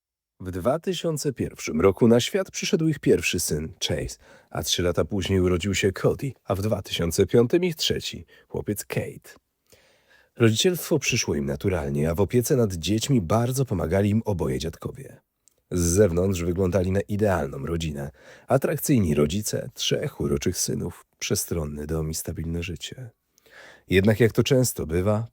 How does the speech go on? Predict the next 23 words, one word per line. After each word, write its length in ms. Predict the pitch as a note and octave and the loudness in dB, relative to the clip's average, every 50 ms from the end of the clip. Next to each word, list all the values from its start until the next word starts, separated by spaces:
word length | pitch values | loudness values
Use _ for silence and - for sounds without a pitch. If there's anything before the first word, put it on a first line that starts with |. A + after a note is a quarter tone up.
| _ | _
pozory 440 | - B2 A2 E2+ E2 D2+ D2 D#2 D#2 | -2 0 0 0 -2 -4 -6 -8 -6
myliły. 440 | E2 G2+ A2 - - - - _ _ - _ _ _ _ _ _ _ _ _ _ _ - - _ _ _ - | -4 -4 -4 -6 -8 -14 -20 _ _ -20 _ _ _ _ _ _ _ _ _ _ _ -20 -20 _ _ _ -14
Z 80 | - | -4
powodu 340 | - - F2+ D#2+ E2+ E2 F2 | 0 0 2 2 2 0 0
charakteru 580 | D#2+ - F#2+ E2+ E2+ E2+ - - G2+ E2+ - - | 0 0 0 0 0 0 -2 -2 -4 -4 -4 -6
pracy 360 | - G2+ F#2+ F#2 - - G2 | -4 -2 -2 -2 -2 -4 -4
Kate 340 | - - D3+ D3+ E3+ E3+ - | -2 0 0 0 0 -2 -4
przez 220 | - - D3 - | -4 -4 -4 -2
kilka 320 | - - D3 C#3+ - D3+ A#2+ | -2 -2 -2 0 2 2 2
dni 160 | A#2 G2 F2 | 2 0 -2
w 60 | - | -4
tygodniu 420 | - - D#2+ F2 G2+ G2 G#2+ A2+ | -6 -4 0 0 2 2 2 0
przebywał 480 | G#2 - - G#2+ F#2+ A2+ B2+ D3+ C#3+ A#2 | 0 2 2 2 2 2 2 2 2 0
w 60 | G2+ | 2
delegacjach, 840 | G2 A#2+ G2+ G2 F#2 - G2 G#2 - - - F#2+ F2+ F2+ - - - - | 4 4 4 4 2 -2 -4 -6 -6 -8 -10 -10 -12 -14 -16 -18 -12 -8
zostawiając 680 | - G2+ A2 - - C3 A#2 A#2+ F2+ D2+ C#2 C#2+ D#2 | -4 -4 -2 -2 0 0 0 0 0 0 -2 -4 -2
Darlene 360 | D#2 F2 F2 F2 F#2+ G2 G2 | -2 0 0 0 0 0 0
samą 420 | F#2+ - - F#2+ G2 A2 C3 C#3+ C3+ | 0 0 -2 -2 -2 0 0 0 -2
z 100 | B2 A#2+ | -2 -2
domem 360 | G#2+ E2 D2+ D2 D2 D#2 D#2 - - | -2 -2 -2 -4 -4 -6 -6 -8 -4
i 60 | - | -2
obowiązkami 640 | D3+ D#3 C#3+ D3 C#3 D3 D3 C#3+ - - B2 - C#2+ | 0 0 2 2 2 2 0 0 -2 -6 -8 -8 -8
zawodowymi. 720 | D2+ - D#2+ E2 F2+ B2 A#2 C#3 D3 - - - - - | -8 -6 -6 -4 -4 -6 -6 -6 -10 -16 -18 -20 -20 -20